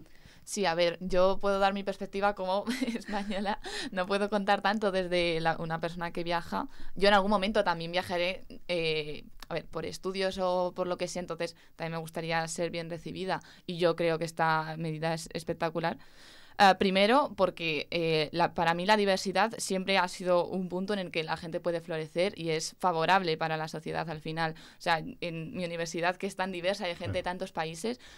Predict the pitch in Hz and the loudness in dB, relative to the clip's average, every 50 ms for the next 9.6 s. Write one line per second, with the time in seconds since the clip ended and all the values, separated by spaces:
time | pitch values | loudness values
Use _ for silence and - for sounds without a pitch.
0 | - - - 190 180 185 196 214 208 185 180 196 233 - 226 190 - 185 175 175 | -20 -4 0 2 4 4 4 4 2 0 0 -4 -6 -4 -4 -6 -6 -6 -8 -6
1 | 202 190 196 196 185 185 190 190 202 214 220 214 196 180 175 185 175 175 165 165 | -8 -6 -4 -6 -6 -4 -6 -8 -8 -6 -8 -8 -8 -6 -6 -4 -2 -2 -2 -2
2 | 165 165 165 165 170 175 - 175 170 - 170 151 - - - - - - - 180 | -2 -4 -4 -6 -8 -4 -4 -4 -6 -4 -8 -8 -8 -10 -20 -20 -16 -6 0 2
3 | 185 175 175 170 160 - 175 170 175 170 165 160 156 156 151 - - - - - | 4 4 4 2 4 4 4 4 4 0 -2 -2 -4 -4 -4 -6 -12 -20 -10 -6
4 | 190 185 190 208 208 208 190 180 185 208 226 196 180 170 - 170 180 202 196 - | -6 -4 -4 -4 -4 -2 -4 -4 -2 -4 -2 -2 -2 0 0 0 0 0 0 -2
5 | 185 170 175 175 165 165 156 151 - - - - - - 180 185 190 208 202 202 | -6 -6 -6 -4 -4 -2 -4 -4 -6 -12 -20 -20 -8 -6 -6 -2 -2 -2 -2 0
6 | 190 185 185 190 208 233 233 - 196 180 170 165 165 - - 170 180 170 185 185 | -2 -2 -4 -2 -2 -2 0 0 -2 -2 -4 -6 -8 -8 -4 -4 -2 2 2 2
7 | 175 170 160 160 165 165 175 160 - - 180 165 160 165 - - - - - - | 2 2 -2 -2 -4 -4 -6 -4 -2 0 -2 -2 -4 -8 -14 -18 -18 -18 -20 -20
8 | - - - - - 196 185 175 - - 180 170 170 175 190 220 247 233 208 190 | -18 -18 -12 0 4 6 6 6 4 0 -4 -2 -2 0 2 2 4 4 2 2
9 | - 226 247 240 208 202 - 185 175 170 165 165 | 2 2 2 2 2 2 0 0 0 0 0 -4